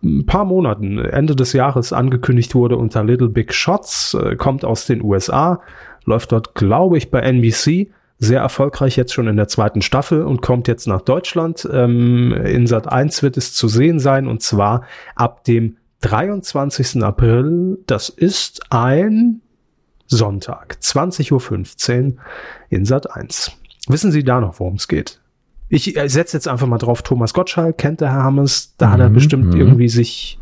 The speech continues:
Speaker 1: so eine Brücke gebaut, ne?
Speaker 2: Naja, es klingt halt so ein bisschen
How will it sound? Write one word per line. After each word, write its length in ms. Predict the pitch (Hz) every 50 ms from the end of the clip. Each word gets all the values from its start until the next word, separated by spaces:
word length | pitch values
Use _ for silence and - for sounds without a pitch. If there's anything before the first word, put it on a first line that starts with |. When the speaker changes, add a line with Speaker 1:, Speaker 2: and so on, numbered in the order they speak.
| -
Speaker 1:
so 160 | - - - 117
eine 120 | 113 117
Brücke 340 | 110 - - 120 117 - 117
gebaut, 560 | - 117 110 - 92 87 92 92 - - -
ne? 220 | - 101 120 135 123 - _ - - - - - - - - - - - - - - -
Speaker 2:
Naja, 360 | - 107 107 110 113 131 147 127
es 260 | 95 110 127 - -
klingt 260 | - - 123 127 131
halt 140 | 151 139 127
so 80 | 131 135
ein 80 | 123
bisschen 520 | 113 131 127 - - 131 120 117 113 110